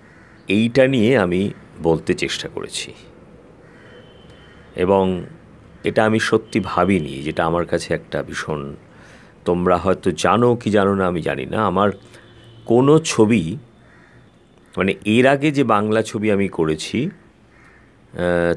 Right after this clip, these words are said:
তার মধ্যে আমি প্রায় দুটি তিনটি ছবি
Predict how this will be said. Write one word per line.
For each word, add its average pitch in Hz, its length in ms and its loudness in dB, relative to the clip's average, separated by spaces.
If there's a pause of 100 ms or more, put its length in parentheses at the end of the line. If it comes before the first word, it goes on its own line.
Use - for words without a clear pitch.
তার 104 260 4
মধ্যে 127 560 -2
আমি 117 300 0
প্রায় 107 580 2 (760)
দুটি 104 480 0 (100)
তিনটি 117 540 0
ছবি 123 460 2